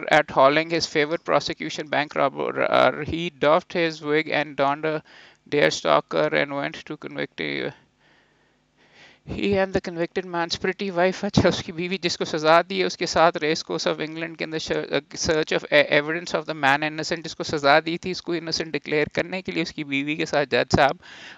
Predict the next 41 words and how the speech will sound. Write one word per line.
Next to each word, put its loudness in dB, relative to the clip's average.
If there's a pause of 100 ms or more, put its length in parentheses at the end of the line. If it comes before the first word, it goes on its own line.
(140)
उसको -6
छुड़वाने 4
के -2
लिए -4
चल -6
पड़ते -2
हैं। -12 (340)
So, 0
अ, 8 (800)
interesting, 0
अ, -4
इसमें 0
थोड़ा 6
सा -2
funniness -2
का 2
element 0
भी 0
है 6
और 2
it's -8
worth 0
checking -6
out। 4
Henry -2
Cecil -4
के -6
जो -2
भी -8
novels -4
मिले -8
हैं, 0
I 0
recommend -10
picking -2
them -8
up, -4 (260)
अ, -4
very, -6
very -6
good। -6